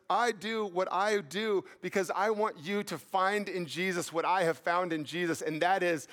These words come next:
that there is nothing, nobody, nowhere, no place, no thing that has ever been even close to as satisfying as Jesus.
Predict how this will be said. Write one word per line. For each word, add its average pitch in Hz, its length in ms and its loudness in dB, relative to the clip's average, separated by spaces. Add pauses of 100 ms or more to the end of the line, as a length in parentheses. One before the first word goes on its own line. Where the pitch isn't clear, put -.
(140)
that 170 100 -4
there 175 160 4
is 139 180 2
nothing, 170 640 2 (160)
nobody, 226 640 2 (160)
nowhere, 214 580 4 (140)
no 170 140 2
place, 247 440 2 (140)
no 196 180 2
thing 262 400 4 (140)
that 202 140 4
has 180 180 2
ever 302 400 4 (180)
been 269 300 6 (160)
even 220 240 2
close 294 460 4 (160)
to 226 160 6
as 185 80 0
satisfying 302 840 4 (200)
as 180 220 2
Jesus. 277 840 2